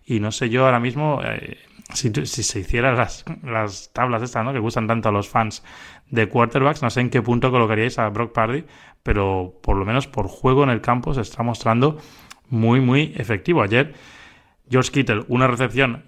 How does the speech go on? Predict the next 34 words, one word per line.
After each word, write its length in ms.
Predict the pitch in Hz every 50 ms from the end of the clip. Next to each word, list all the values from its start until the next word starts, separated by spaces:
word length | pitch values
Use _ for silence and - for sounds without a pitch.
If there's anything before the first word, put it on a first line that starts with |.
| _ -
nueve 240 | 123 120 123 123 127
yardas, 440 | 131 139 143 147 156 180 175 - -
y 100 | - 120
Deebo 200 | 107 117 127 123
Samuel, 340 | - - 135 123 110 98 95
cero 340 | - - - - 127 127 131
recepciones, 540 | 127 120 113 117 107 - 135 113 101 87 -
cero 180 | - 135 120 123
yardas, 480 | 120 123 127 127 131 147 160 151 - -
y 100 | - 135 110
San 140 | 117 110 101
Francisco, 380 | 104 98 92 120 113 - 131 123
como 160 | 120 113 101
os 80 | 98 95
decía 260 | 104 101 - 120 113
antes, 240 | 110 110 127 123 139
anota 320 | 131 113 107 104 123 127 - - - - _ _
cinco 360 | - - 135 127 117 - 120
touchdowns 460 | 113 117 120 - 135 123 143 - - -
en 160 | - 117 101
seis 240 | - - 113 98 95
drives. 340 | 104 117 101 92 - - - - - - - - - - - -
Ojo 200 | 117 104 - 120
con 120 | 107 117 113
estos 520 | 110 - - 117 110 107 104 104 104 -
forty-niners, 640 | - - - 143 135 135 139 135 135 156 175 - -
que 180 | _ - -
la 80 | 117 104
semana 240 | 110 104 107 110 101
que 80 | 98
viene 160 | 98 107 127
reciben 320 | 117 104 95 113 110 107 101
a 40 | 101
Dallas 360 | 107 113 131 151 156 156 -